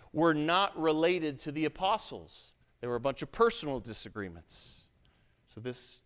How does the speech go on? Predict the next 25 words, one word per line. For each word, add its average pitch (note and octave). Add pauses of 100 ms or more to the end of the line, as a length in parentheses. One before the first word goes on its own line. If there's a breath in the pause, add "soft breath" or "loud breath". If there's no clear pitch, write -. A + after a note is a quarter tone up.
(140)
comes A2
a A2+
little A2+
bit A#2+
more A#2
close -
to C#3
home C#3
with A#2
us - (480 soft breath)
and B2+
our F3+
self-identification A#2
in G#2
the A#2+
church. - (920)
If D3
these G#3
factions F#3+
were F3+
doctrinal, C3+ (420 soft breath)
then E3
you'd F3+
expect F3
Paul D3